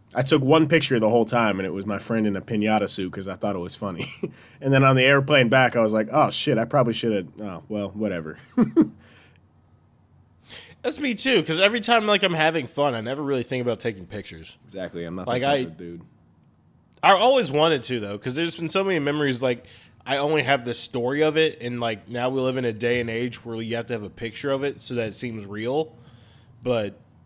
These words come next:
Speaker 2: you know what I mean? Like,
Speaker 1: Yeah.
Speaker 2: I don't know.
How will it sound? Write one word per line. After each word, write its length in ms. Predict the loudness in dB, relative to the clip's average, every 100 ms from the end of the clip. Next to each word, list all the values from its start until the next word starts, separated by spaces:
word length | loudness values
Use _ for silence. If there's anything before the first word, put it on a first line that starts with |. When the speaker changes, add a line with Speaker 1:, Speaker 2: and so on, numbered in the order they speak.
| _ -8
Speaker 2:
you 120 | -2
know 80 | 0
what 80 | 0
I 40 | 0
mean? 240 | -2 -4
Like, 300 | -4 -6 -8 _ _ _ -10
Speaker 1:
Yeah. 200 | -8 -8 -10 -20 _ _
Speaker 2:
I 160 | -16 -14
don't 120 | -16
know. 180 | -20